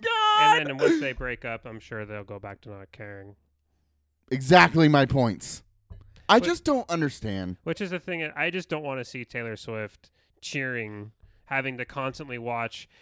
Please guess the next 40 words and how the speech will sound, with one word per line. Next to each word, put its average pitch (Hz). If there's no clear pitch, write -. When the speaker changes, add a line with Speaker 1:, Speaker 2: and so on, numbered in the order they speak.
Speaker 2:
We've 233
been 294
through 277
enough 214
as 180
a 180
fan 185
Speaker 1:
Yeah, 180
Speaker 2:
base. -
Speaker 1:
Taylor 202
Swift's 196
gonna 190
be 180
the 165
cherry 185
on 208
Speaker 2:
The 220
Speaker 1:
top. 226
Speaker 2:
only 220
thing 220
that, 202
like, 196
nobody's 208
gonna 220
be 208
talking 165
about 147
the 143
team, 120
the 123
Jets, 117
<laughs> -
nor 214
should 226
they, 151
but 165
it's 170
in 214
our 196
house. 175